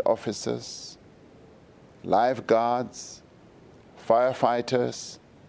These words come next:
nurses, doctors, and other healthcare workers.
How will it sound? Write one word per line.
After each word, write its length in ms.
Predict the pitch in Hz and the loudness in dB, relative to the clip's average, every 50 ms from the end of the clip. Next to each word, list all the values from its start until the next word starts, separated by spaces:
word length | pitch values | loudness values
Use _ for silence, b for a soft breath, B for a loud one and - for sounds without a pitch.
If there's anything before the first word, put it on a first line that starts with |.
| - - - - - - - - | -20 -20 -20 -20 -20 -20 -12 -4
nurses, 600 | - 95 110 117 123 131 - - 120 120 110 95 | 0 4 6 6 6 4 2 2 2 2 2 4
doctors, 760 | 85 113 120 - - - 123 107 113 110 92 - - - - - - - - - - | 4 4 4 2 0 2 4 4 4 4 0 -4 -10 -14 -16 -18 -20 -20 -18 -10 -6
and 160 | - 110 - - - | -4 -2 -2 2 2
other 260 | 123 123 117 120 120 | 2 4 4 4 2
healthcare 720 | 110 - - - 123 120 117 113 - - - - 107 101 | 2 0 -4 0 2 2 2 0 -2 -4 0 4 4 4
workers. 720 | 95 92 87 82 - - - - - - - - - - | 6 6 4 4 2 -2 -8 -10 -10 -10 -12 -16 -16 -16